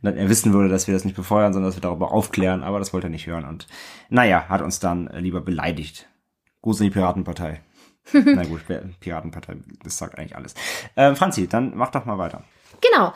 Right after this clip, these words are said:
Speaker 2: dann hat uns noch ein Feedback, äh, ist uns noch ein Feedback per Mail zugetragen worden, und zwar von dem lieben David Luig. Und das lese ich jetzt mal vor. "Hallo ihr Lieben,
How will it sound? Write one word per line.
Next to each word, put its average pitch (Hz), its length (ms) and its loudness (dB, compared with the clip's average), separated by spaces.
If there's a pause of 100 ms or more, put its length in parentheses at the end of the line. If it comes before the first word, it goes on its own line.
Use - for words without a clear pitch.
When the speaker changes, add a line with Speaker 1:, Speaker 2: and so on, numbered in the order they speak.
(140)
Speaker 2:
dann 370 120 2
hat 415 120 2
uns 330 180 -4
noch 330 140 4
ein 269 140 2
Feedback, 285 640 0
äh, 240 560 6
ist 240 140 -2
uns 254 100 -2
noch 247 60 -2
ein 240 100 -2
Feedback 247 320 -4
per 254 100 -4
Mail 381 180 6
zugetragen 190 580 0
worden, 262 180 -2
und 302 80 -4
zwar 262 220 4
von 254 320 2
dem 226 400 4
lieben 330 340 -4
David 196 360 2
Luig. 233 420 2
Und 370 100 -6
das - 120 -4
lese 180 160 0
ich 175 60 -8
jetzt 185 160 -6
mal 320 140 2
vor. 160 380 -4 (840)
"Hallo 392 100 8
ihr 226 80 8
Lieben, 170 260 0